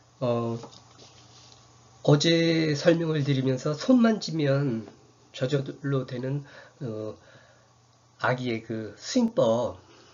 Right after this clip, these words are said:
말씀을 드렸었는데, 어, 확인할 때, 아유, 태식이 과연 계속 있는 건가 사실은 궁금하거든요. 이때 한번 그 수인을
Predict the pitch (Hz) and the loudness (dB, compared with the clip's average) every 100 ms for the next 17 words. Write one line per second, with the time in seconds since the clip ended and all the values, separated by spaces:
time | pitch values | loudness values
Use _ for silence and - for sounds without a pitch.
0 | - _ _ _ _ 110 107 127 113 113 | -20 _ _ _ _ -2 -2 -2 -6 -4
1 | 107 - 107 110 113 143 139 - - - | -6 -6 -8 -8 -6 -6 -8 -16 -20 -20
2 | - - - - - - _ _ _ - | -20 -18 -12 -10 -10 -14 _ _ _ -2
3 | 269 247 233 185 - 131 123 135 - - | 2 2 2 0 -2 -2 0 -2 -6 -16
4 | _ - - - - - - 175 147 143 | _ -12 -10 -8 -12 -16 -6 -4 -2 -4
5 | - _ - - 240 226 226 226 - 156 | -10 _ -18 -8 0 2 2 0 0 0
6 | 160 156 139 151 160 139 139 147 139 127 | 0 -2 -2 0 2 4 6 4 2 -2
7 | 120 110 104 104 - _ _ 127 - 135 | -6 -8 -10 -12 -20 _ _ -10 -4 -4
8 | 139 160 156 139 110 - 113 - - _ | -2 -2 -2 -4 -4 -8 -12 -14 -18 _
9 | _ _ _ _ _ _ _ _ - _ | _ _ _ _ _ _ _ _ -20 _
10 | _ _ _ _ _ _ _ _ _ _ | _ _ _ _ _ _ _ _ _ _
11 | _ _ - - 143 147 139 151 143 143 | _ _ -16 -6 -4 2 4 4 2 2
12 | 139 127 - 117 - 240 208 175 160 135 | 0 -2 -4 -4 0 2 4 2 2 0